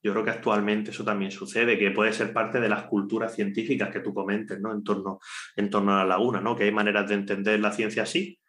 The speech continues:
y hay otras maneras, pues, más, eh, digamos, por decirlo así, más democráticas o que tienen más claro que hay que contar con la gente para que la ciencia sea escuchada.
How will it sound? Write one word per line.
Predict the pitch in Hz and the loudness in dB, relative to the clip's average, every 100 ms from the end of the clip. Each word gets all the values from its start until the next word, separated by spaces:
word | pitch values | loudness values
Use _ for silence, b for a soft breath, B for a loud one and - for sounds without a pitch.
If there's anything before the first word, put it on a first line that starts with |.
| b b _ | b b _
y | 101 | 0
hay | |
otras | 98 98 101 | 2 2 2
maneras, | 98 98 101 110 | 2 4 2 2
pues, | - 92 | -2 -4
más, | 90 92 92 95 - - | -2 -2 0 0 -2 -4
eh, | 104 95 95 | -2 0 0
digamos, | 98 95 98 98 95 98 - | 0 2 2 2 2 0 0
por | 101 | -2
decirlo | 92 - 101 | -2 -2 -2
así, | 98 - | 0 -2
más | 98 101 | 0 0
democráticas | 101 98 98 101 104 98 98 - B B B | 2 0 0 0 0 -4 -8 -14 B B B
o | 110 98 | 0 2
que | - | 0
tienen | 101 107 104 | 2 4 4
más | 107 101 | 2 0
claro | - 104 107 | 2 4 4
que | 101 | 2
hay | 101 | 2
que | 104 | 2
contar | 104 98 101 | 0 0 -2
con | - 101 | 0 2
la | 98 | 2
gente | - 101 101 113 - b b b _ - | 0 -2 0 -2 -4 b b b _ -2
para | 98 98 110 107 - | 2 2 2 -2 -4
que | 107 | 0
la | 98 | 0
ciencia | 95 101 110 | 0 -2 -2
sea | 117 104 | -2 -4
escuchada. | 101 - 107 95 | -6 -2 -2 -2